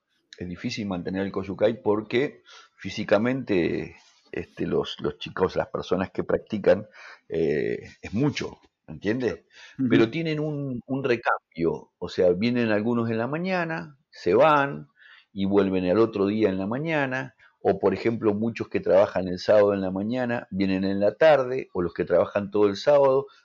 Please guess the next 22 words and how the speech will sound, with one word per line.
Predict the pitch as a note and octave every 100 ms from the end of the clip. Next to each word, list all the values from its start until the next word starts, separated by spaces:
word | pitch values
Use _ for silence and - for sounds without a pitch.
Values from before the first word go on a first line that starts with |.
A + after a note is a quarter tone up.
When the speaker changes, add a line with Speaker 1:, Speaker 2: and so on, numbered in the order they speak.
| _
Speaker 1:
solo | - - G2+ F#2+
vienen | G2+ G2 F#2+
el | F#2+
domingo, | G2 C3 C#3 A#2+ A2 A#2+ _ _ _
entonces | F2+ G2 B2+ C3+ B2+
quizás | A2+ A2 C#3+ C#3
no | C#3+
los | C3+ A2+
vea | D3+ B2+ F2+
todos | F2+ E2+
juntos. | - F2+ D#2+ A#1 - - - _ _
Speaker 2:
Claro. | A#2 F2 E2+ _ _
Speaker 1:
¿Me | -
entiendes? | E2+ A2+ E3+ D3+ A#2 _ _ -
Speaker 2:
Sí. | - - - -
Speaker 1:
Pero | B2+ C3
en |
el | B2
tatami | C3 F3 F3 E3+ - _ _ _ _ _ _
siempre | - - C3+ B2 G2
hay | E2+
gente, | - C#2+ C#2+